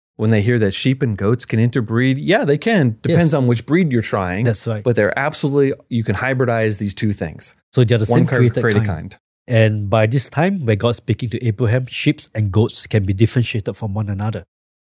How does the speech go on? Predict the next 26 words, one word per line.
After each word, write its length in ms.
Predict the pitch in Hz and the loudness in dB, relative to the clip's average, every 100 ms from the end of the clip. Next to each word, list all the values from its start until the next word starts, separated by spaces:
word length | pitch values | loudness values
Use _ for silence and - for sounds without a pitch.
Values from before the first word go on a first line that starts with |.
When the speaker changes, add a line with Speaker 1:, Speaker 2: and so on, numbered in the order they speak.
| _ | _
Speaker 1:
And 260 | 123 117 110 | 0 2 4
that's 180 | 107 - | 2 0
only 220 | 107 107 | -2 -2
a 40 | 98 | -2
couple 360 | 113 98 104 | -4 -4 -4
hundred 260 | 107 110 107 | -2 -2 -2
years 180 | 113 110 | -2 0
after 240 | 113 117 | -2 -2
the 100 | 113 | -4
flood? 400 | - 131 156 170 | -2 0 2 2
Speaker 2:
This 140 | 160 95 | 0 -2
is 80 | 101 | -2
four 220 | 131 117 | 2 4
hundred 340 | 120 113 110 | 2 0 -2
twenty-seven 520 | - 110 107 113 113 | 0 0 2 2 2
years 180 | 107 101 | 0 -4
after 200 | 101 - | -6 -8
the 80 | 95 | -8
flood, 260 | - 127 143 | -2 0 0
Speaker 1:
Yeah, 80 | 113 | 2
Speaker 2:
when 100 | 107 | 0
Speaker 1:
give 80 | 113 | 2
or 40 | |
take 100 | 117 | 4
a 40 | |
Speaker 2:
Abraham, 220 | 123 101 | 6 6